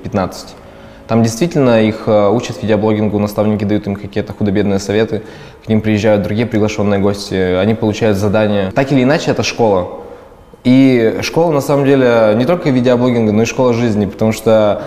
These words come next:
э, если люди думают, что всё вот это вот так вот легко и радужно, то ни черта подобного. Вообще весь видеоблогинг — это,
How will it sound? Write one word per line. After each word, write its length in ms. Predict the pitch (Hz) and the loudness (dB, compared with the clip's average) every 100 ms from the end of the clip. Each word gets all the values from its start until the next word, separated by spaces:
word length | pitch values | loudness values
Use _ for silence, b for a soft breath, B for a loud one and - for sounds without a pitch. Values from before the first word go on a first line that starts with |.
| B B | B B
э, 380 | 107 110 107 104 | -2 0 0 0
если 360 | 120 120 120 113 | 0 -2 0 2
люди 240 | 113 113 | 2 2
думают, 340 | 113 123 113 101 | 2 2 2 0
что 400 | - 110 104 98 | -2 0 0 0
всё 180 | - 120 | 0 0
вот 120 | 110 | 0
это 160 | 104 | 0
вот 140 | 104 98 | -2 0
так 180 | 107 107 | -4 -4
вот 160 | 98 | -4
легко 540 | 113 - 127 120 110 95 | -4 -2 0 2 2 2
и 380 | - 107 104 98 | 0 0 2 2
радужно, 520 | 101 139 127 110 95 | 2 0 -2 -2 -2
то 280 | 104 104 101 | -2 0 0
ни 120 | 104 | -2
черта 260 | 104 101 | -6 -6
подобного. 460 | 104 107 104 95 85 - B B B | -4 0 0 -2 -4 -8 B B B
Вообще 220 | 110 - | -4 0
весь 300 | 117 110 113 113 | 0 0 0 0
видеоблогинг — 560 | 110 104 120 110 104 | 0 2 2 0 0
это, 1200 | 104 101 98 90 82 78 - 87 87 82 80 78 | 0 0 2 2 2 0 0 2 2 2 0 -4